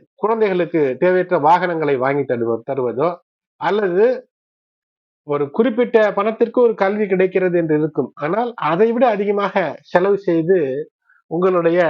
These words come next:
பெருமையை நிலைநாட்டிக் கொள்ள வேண்டும் என்று, கௌரவம் என்று நினைத்து அதற்காக பணத்தை விரயம் செய்து விடுவதோ தவிர்க்க வேண்டிய காலம் இந்த பத்து நாட்கள். இந்த பத்து நாட்களும் டீசர் என்று ஏன் சொல்கிறேன் என்றால், இந்த பத்து நாட்கள் எப்படி இருக்கிறதோ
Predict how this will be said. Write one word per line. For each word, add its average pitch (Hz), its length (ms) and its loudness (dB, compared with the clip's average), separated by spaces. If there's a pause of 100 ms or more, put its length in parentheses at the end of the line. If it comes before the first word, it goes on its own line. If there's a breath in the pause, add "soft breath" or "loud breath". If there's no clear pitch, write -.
(160)
பெருமையை 214 440 0
நிலைநாட்டிக் 170 500 0
கொள்ள 156 180 0
வேண்டும் 151 260 0
என்று, 143 300 2 (220)
கௌரவம் 185 460 0
என்று 147 140 -2
நினைத்து 151 440 -4 (480)
அதற்காக 180 520 -2
பணத்தை 175 420 0
விரயம் 165 320 0
செய்து 135 180 -2
விடுவதோ 123 400 0 (280)
தவிர்க்க 226 440 0
வேண்டிய 165 400 -2 (120)
காலம் 160 300 -2
இந்த 147 140 -2
பத்து 139 400 -4 (200)
நாட்கள். 123 420 -4 (640)
இந்த 160 120 -2
பத்து 185 380 -2
நாட்களும் 226 480 0
டீசர் 247 340 0
என்று 180 240 0
ஏன் 170 140 2
சொல்கிறேன் 160 420 0
என்றால், 135 320 -2
இந்த 185 140 0
பத்து 156 320 -6
நாட்கள் 202 320 -2
எப்படி 175 420 0
இருக்கிறதோ 151 460 -2